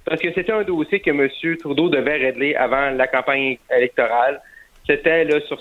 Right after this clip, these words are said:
sa liste, tu sais, avec nommer une gouverneure générale, nommer des sénateurs, euh, euh, régler les garderies au Québec, là, euh, comme on dit en bon québécois, c'est un no-brainer, tu sais, je veux dire, c'est, c'est certain, ils ont copié le modèle québécois,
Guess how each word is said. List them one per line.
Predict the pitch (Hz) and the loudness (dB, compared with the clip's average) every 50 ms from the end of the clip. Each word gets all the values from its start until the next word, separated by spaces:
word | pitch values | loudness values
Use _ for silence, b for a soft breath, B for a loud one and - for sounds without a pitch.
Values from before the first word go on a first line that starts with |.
| - | -4
sa | - 147 127 | 0 0 0
liste, | 120 127 135 156 151 - - _ _ | 2 0 0 -2 -2 -6 -20 _ _
tu | - | 0
sais, | 147 143 | 2 2
avec | 135 120 127 123 123 - | 2 2 0 -2 -2 -2
nommer | 127 123 127 127 131 135 | -2 0 0 0 -2 -4
une | 131 | -6
gouverneure | 113 117 127 123 120 123 123 123 | -2 0 2 2 4 2 2 0
générale, | 127 123 120 127 120 127 123 123 123 | 0 0 0 2 2 2 2 2 2
nommer | 123 123 120 123 123 | 2 2 2 0 0
des | 117 120 - | 0 -2 -2
sénateurs, | - - 123 120 117 117 - - 127 123 120 123 127 127 127 127 123 113 117 | -2 -2 -2 0 0 -2 -2 0 0 2 2 2 4 4 4 2 2 0 0
euh, | 120 117 113 117 B B B B B B - | 0 0 0 -2 B B B B B B -2
euh, | 110 110 113 113 110 107 107 107 110 120 | 0 0 0 0 -2 -2 -2 -2 -2 0
régler | 123 139 135 131 151 147 | 0 -2 0 0 0 0
les | 139 139 | 0 0
garderies | 143 135 127 131 135 123 131 | 0 0 2 2 0 2 2
au | 143 135 | 0 -2
Québec, | 139 - 143 120 123 131 135 143 - - | 0 -2 -4 -2 0 -2 -2 -2 -4 -4
là, | 127 127 127 131 127 B B B B - - | -2 0 0 -2 -4 B B B B -2 2
euh, | 113 117 120 120 117 117 120 117 117 117 113 117 110 | 4 4 4 4 4 2 2 2 2 4 4 4 4
comme | - - 135 127 131 | 4 4 4 4 6
on | 127 123 123 | 6 4 4
dit | 120 135 | 4 4
en | 143 135 123 | 4 4 4
bon | 110 123 127 | 4 2 2
québécois, | 127 - 135 117 120 117 - 135 143 143 - | 2 2 0 2 2 2 2 2 2 2 2
c'est | - 143 | 2 2
un | 123 127 | 2 4
no-brainer, | 131 135 139 131 135 139 131 123 120 127 135 156 175 - | 4 2 2 4 4 4 4 4 4 2 2 2 0 -2
tu | |
sais, | 180 170 165 | -4 -4 -4
je | 151 | -4
veux | 139 | -4
dire, | 120 139 135 - _ | -4 -4 -4 -4 _
c'est, | - 139 127 123 120 117 - _ - | -2 -2 0 0 -2 -4 -6 _ -8
c'est | 131 120 | -8 -6
certain, | - 139 - - _ _ - 156 143 139 - | -4 -6 -6 -6 _ _ -4 -4 -4 -4 -2
ils | 147 147 | 2 2
ont | 147 147 | 2 4
copié | 147 170 156 175 180 | 4 2 2 4 4
le | 165 | 4
modèle | 151 135 147 147 147 - | 4 4 2 0 0 0
québécois, | - 139 123 120 117 - - 123 127 131 151 160 | -2 -2 -2 -2 -4 -2 0 2 2 2 2 0